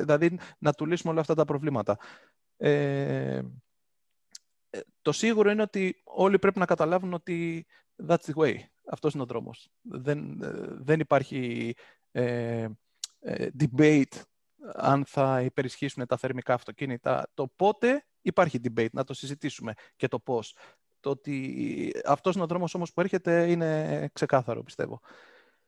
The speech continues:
Ε, και... ε, και αυτή η συζήτηση, παραδοσιακός κατασκευαστής θέλει τα θερμικά και τέτοια, και οι παραδοσιακοί κατασκευαστές, ε, είχα πιάσει μια συζήτηση με ένα μέλος σας την άλλη φορά,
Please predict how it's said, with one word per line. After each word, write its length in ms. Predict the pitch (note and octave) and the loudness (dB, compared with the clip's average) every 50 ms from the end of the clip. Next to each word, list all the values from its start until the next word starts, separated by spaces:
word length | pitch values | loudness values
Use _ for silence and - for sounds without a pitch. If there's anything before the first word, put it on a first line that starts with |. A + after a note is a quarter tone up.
| _ _ _ _ _ _ _ | _ _ _ _ _ _ _
Ε, 540 | - C#3+ C#3 C3+ C#3 C3+ C3+ C3 C3 C3 B2+ B2+ _ _ _ _ | -4 -2 -2 0 0 -2 -2 0 0 -2 -2 -4 _ _ _ _
και... 440 | - - C#3+ C#3+ C#3 C3+ C#3 C3+ C3+ C3+ C3+ - _ _ _ _ _ _ _ - _ _ _ | -4 0 2 2 4 2 2 0 0 -2 -4 -8 _ _ _ _ _ _ _ -20 _ _ _
ε, 100 | - - - - - G2 _ _ _ _ _ _ _ _ _ _ | -16 -16 -14 -16 -18 -20 _ _ _ _ _ _ _ _ _ _
και 100 | - - | 0 0
αυτή 160 | D#3+ - - | 2 2 2
η 40 | G3 | 0
συζήτηση, 540 | F3+ - D3+ - F3 F#3+ - - - - D#3 | 0 0 2 2 2 2 2 0 0 0 2
παραδοσιακός 600 | - - D3 C#3+ C#3 C3+ C3 A#2+ B2 - - E3 | 4 4 4 4 4 2 0 -2 -2 -2 -2 -2
κατασκευαστής 720 | - - D#3+ C#3+ C3 - - C3 B2 A#2 - - D#3+ D3 | 0 0 -2 -2 -2 -4 -4 -4 -4 -4 -2 -2 -2 0
θέλει 260 | - D#3 D#3+ D#3+ D#3+ C#3+ | 4 4 4 4 4 2
τα 160 | - C#3 B2+ | 2 2 2
θερμικά 400 | - - C3 B2+ C3 - - D3+ | 2 0 -2 -2 0 0 0 0
και 120 | C#3+ C#3 | 0 0
τέτοια, 280 | C3+ C#3+ D3+ D#3 F3 E3+ | -2 -2 -2 -2 -2 -6
και 160 | - - - | -6 -6 -4
οι 40 | D3+ | 0
παραδοσιακοί 540 | - D#3 D3 D3 D3 D3 - D3 C#3+ F3+ F#3 | 2 2 2 2 0 -2 -4 -4 -2 0 2
κατασκευαστές, 720 | - F#3+ D#3+ D3 - D3+ C3+ C3 - - D#3 F3 F3+ - _ _ _ _ - - | 2 0 0 0 -4 -4 -6 -6 -6 -4 -6 -6 -6 -10 _ _ _ _ -14 -12
ε, 240 | - - - - | -12 -10 -8 -6
είχα 140 | - D3 D#3+ | -4 -2 -2
πιάσει 200 | - - D#3+ - - | 0 0 -2 -2 0
μια 100 | E3 D#3 | -2 -4
συζήτηση 280 | C#3 - D#3+ C#3+ C3+ - | -4 -4 -8 -8 -8 -8
με 60 | C#3+ | -6
ένα 200 | C#3+ D3 C3+ C3 | -4 -4 -4 -2
μέλος 260 | C3+ C#3 D3 C#3+ B2+ | -2 -4 -4 -4 -4
σας 240 | - - B2 A#2+ - | -6 -6 -6 -6 -8
την 160 | - C3+ C3 | -8 -6 -4
άλλη 120 | C3+ C3 C3 | -4 -4 -6
φορά, 320 | - - B2+ B2+ C#3 E3 | -6 -8 -6 -6 -6 -6